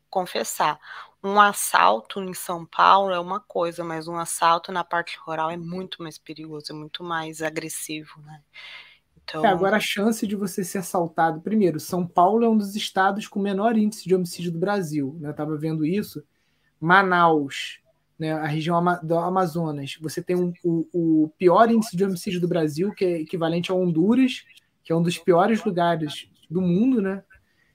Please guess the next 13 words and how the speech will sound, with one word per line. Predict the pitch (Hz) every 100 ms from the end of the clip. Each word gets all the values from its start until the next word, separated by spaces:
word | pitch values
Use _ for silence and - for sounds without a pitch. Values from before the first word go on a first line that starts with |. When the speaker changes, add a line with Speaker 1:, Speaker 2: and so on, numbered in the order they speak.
| _ _ -
Speaker 2:
é, | 151 147
com | 165
relação | 160 160 156 170
ao |
homicídio. | 160 - 185 208 196 247 _ _ _ -
E | 175
São | 220 208
Paulo | 208 202 220
tem | 233
uma | 233
taxa | 226 233 214
de |
homicídio | 226 220 - 220 208 247 247 233 190